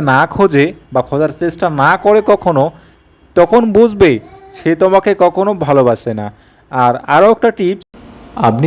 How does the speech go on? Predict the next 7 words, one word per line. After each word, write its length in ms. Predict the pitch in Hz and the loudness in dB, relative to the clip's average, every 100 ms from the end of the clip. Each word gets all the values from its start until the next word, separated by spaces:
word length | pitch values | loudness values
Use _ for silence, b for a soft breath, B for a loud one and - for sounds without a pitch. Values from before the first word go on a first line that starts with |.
| 160 | 0
যাকে 200 | 175 196 131 | 0 0 -2
ভালোবাসেন 560 | 117 104 98 98 - 95 - - _ - | -2 -2 -2 -4 -8 -10 -12 -20 _ -4
তাকে 260 | 120 127 156 165 | -4 0 0 0
একটু 260 | 160 175 180 - - _ _ _ _ _ - | -2 -2 -2 -4 -20 _ _ _ _ _ -2
বাইরে 360 | 113 113 123 120 | 2 2 0 -2
নিয়ে 160 | 107 98 98 | -6 -8 -12
যান। 140 | 98 | -14